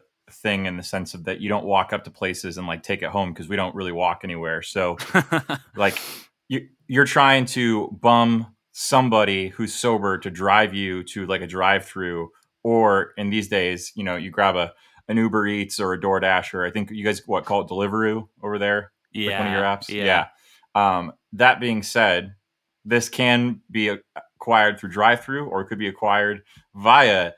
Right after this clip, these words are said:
Speaker 1: your preferred food delivery system, but it's gotta be Taco Bell. And I know you guys, like, Taco Bell is not a huge thing in the U K.
Speaker 2: Mm.
Speaker 1: It's not even, like, it's definitely not Mexican food.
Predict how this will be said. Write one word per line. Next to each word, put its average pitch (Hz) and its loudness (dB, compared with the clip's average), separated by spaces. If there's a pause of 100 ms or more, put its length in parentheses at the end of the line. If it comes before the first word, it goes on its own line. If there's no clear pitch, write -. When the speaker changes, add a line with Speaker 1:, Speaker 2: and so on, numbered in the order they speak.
(140)
Speaker 1:
your 101 -2
preferred 95 -2 (200)
food 110 -6
delivery 95 -2
system, 95 -8
but 98 -8
it's 95 -10
gotta 120 2
be 107 -2
Taco 95 0
Bell. 78 -12 (640)
And 92 -2 (1040)
I 104 4
know 117 4
you 123 2
guys, 120 6
like, 101 -2
Taco 135 4
Bell 127 4
is 107 0
not 117 6
a 104 2
huge 147 -4
thing 151 -6
in 143 -6
the 143 -8
U 143 -8
K. 135 2 (880)
Speaker 2:
Mm. 120 -2
Speaker 1:
It's 107 -2
not 127 6
even, 120 2
like, 104 0
it's - -8
definitely 131 2
not 127 6
Mexican 190 0
food. 101 -4